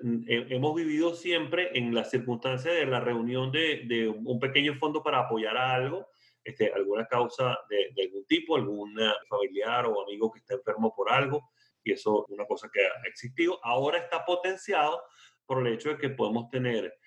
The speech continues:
eh, las comunicaciones vía internet, Y además podemos tener las transferencias, eh, bancarias electrónicas también vía internet. En este momento es una cosa que uno ve como normal,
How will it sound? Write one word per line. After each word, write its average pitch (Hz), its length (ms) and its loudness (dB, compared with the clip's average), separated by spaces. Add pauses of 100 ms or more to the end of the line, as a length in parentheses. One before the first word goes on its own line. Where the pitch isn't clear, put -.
(300)
eh, 110 240 2
las 107 180 0
comunicaciones 110 720 0
vía 117 220 2
internet, 170 540 0 (560)
Y 170 40 2
además 170 380 2
podemos 139 300 0
tener 123 260 2
las 147 160 0
transferencias, 135 1000 0
eh, 117 180 2
bancarias 113 540 2
electrónicas 151 520 0
también 110 320 2
vía 107 160 2
internet. 98 480 0 (300)
En 95 160 -10
este - 180 -6
momento 131 380 0
es 143 60 -4
una 147 160 0
cosa - 280 2
que 110 60 -6
uno 110 140 2
ve 120 120 4
como 143 220 -2
normal, 196 420 2